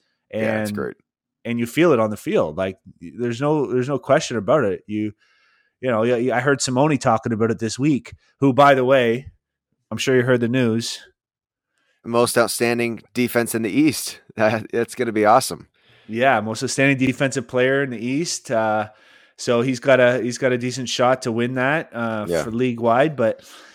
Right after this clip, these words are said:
Speaker 2: anyway, you heard him talking about it this week about, you know, when, when the crowd's, when the crowd's roaring and he can't even hear, you know, when he can't hear Jovan and Cameron talking next, right next to him on the field,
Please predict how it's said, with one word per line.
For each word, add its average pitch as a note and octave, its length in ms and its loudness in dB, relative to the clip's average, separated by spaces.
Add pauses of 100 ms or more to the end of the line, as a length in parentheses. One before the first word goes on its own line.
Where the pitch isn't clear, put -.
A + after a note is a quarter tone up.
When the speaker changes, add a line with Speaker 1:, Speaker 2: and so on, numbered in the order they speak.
(160)
Speaker 2:
anyway, F3 260 6
you C#3 100 4
heard E3 200 8
him D3+ 80 2
talking D3+ 320 4
about D3 180 4
it B2 60 -4
this C3+ 240 -2
week D3+ 240 -2
about, A#2 400 0 (320)
you C3+ 100 -8
know, A#2+ 160 -4
when, B2 380 -4
when A#2+ 180 -8
the A#2 120 -6
crowd's, C3+ 720 -2 (180)
when B2 140 -6
the B2 80 -6
crowd's C3+ 400 2
roaring B2 520 2
and G#2 160 -8
he A#2+ 140 -12
can't C3+ 280 -4
even A#2+ 180 -4
hear, B2+ 440 0 (720)
you C3 60 -6
know, B2+ 140 2
when A#2+ 100 0
he E3+ 100 0
can't D3+ 280 0
hear D#3 160 2
Jovan C3+ 600 4
and A#2+ 160 -2
Cameron C3+ 580 2
talking B2+ 480 2
next, A#2+ 320 -2
right B2+ 160 0
next B2 300 -6
to G#2+ 140 -4
him G#2 120 -4
on A2 100 -4
the G#2+ 80 -6
field, G#2 520 -2